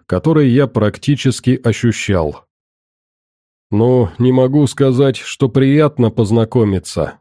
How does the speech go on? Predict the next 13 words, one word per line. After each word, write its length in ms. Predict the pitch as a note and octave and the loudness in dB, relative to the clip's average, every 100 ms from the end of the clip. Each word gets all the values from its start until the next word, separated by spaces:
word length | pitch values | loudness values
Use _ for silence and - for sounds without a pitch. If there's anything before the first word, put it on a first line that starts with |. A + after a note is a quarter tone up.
| _ | _
но 160 | G#2 G#2 | -4 -4
все 240 | - C#3+ | 0 0
же 200 | A#2 B2+ | 2 2
интересно", — 840 | B2 A2+ B2 B2+ B2 - E2 D2 - _ _ _ | 0 0 0 2 0 -2 -4 -4 -8 _ _ _
улыбаясь, 720 | - F2 F2+ G#2+ C#3 G2+ - - | -4 -2 0 0 0 0 -4 -12
Серега 460 | - G2 D#3 C#3 | -4 0 2 0
потирал 520 | C3 G2 - G#2+ B2+ A#2+ | 0 -2 0 2 2 0
отбитую 540 | F2 F2 G#2+ G#2+ G#2 | -2 -2 -2 0 -2
челюсть. 680 | - F#2+ E2+ D2+ - - _ _ _ _ _ _ _ _ _ _ _ _ | -2 -2 -2 -4 -8 -20 _ _ _ _ _ _ _ _ _ _ _ _
"Ха, 380 | - A#2+ G2+ E2+ - _ | -6 -2 -2 -2 -10 _
зато 360 | - F#2+ G#2+ D3+ | -4 -2 0 0
проверил 600 | D3 C#3+ C#3 D3 C3+ C3 | 2 2 2 2 2 0
челюсть", — 680 | - C#3+ A#2+ F2+ D#2 - | 0 0 2 0 -4 -10